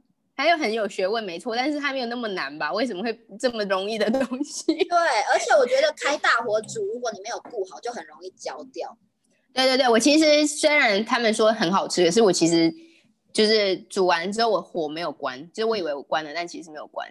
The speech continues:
Speaker 1: 所以它下面就是有一层非常厚的锅巴。
Speaker 2: 锅巴，嗯。
Speaker 1: 对，对啊，对啊，对啊。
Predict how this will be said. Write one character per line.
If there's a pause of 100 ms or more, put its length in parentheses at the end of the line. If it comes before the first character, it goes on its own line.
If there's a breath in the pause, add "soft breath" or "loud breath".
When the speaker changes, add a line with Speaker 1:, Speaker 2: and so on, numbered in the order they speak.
Speaker 1:
所
以
它
下
面
就
是
有
一
层 (120)
非
常
厚
的
锅
巴。
Speaker 2:
锅
巴， (260)
嗯。 (240)
Speaker 1:
对， (240)
对
啊，
对
啊， (100)
对
啊。